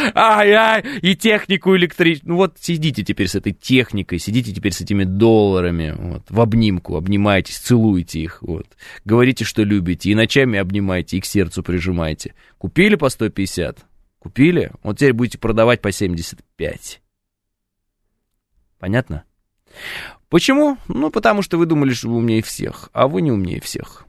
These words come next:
Но это я обращаюсь к этим людям. Вы не умнее всех. Да?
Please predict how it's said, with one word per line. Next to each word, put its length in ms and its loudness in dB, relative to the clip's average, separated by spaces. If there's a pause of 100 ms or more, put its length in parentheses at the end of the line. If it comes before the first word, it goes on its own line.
Но 120 4
это 120 0
я 80 6
обращаюсь 400 2
к 60 -4
этим 240 -2
людям. 300 -6
Вы 360 2
не 240 2
умнее 440 -2
всех. 520 -8 (920)
Да? 280 2